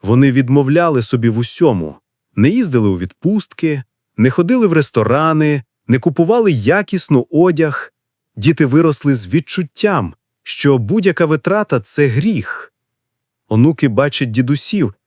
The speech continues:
які мають чималі заощадження, але не можуть насолодитися життям. Найтрагічніше,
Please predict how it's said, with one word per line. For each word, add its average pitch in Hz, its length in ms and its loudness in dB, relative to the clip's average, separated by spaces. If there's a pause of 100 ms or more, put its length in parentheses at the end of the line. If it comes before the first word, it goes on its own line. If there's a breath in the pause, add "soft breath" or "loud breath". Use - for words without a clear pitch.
(120)
які 120 300 0
мають 147 600 2
чималі 156 600 0
заощадження, 101 1120 -2 (500)
але 113 420 2
не 120 260 2
можуть 170 500 2
насолодитися 113 800 -4
життям. 87 540 -8 (960)
Найтрагічніше, 104 1080 -4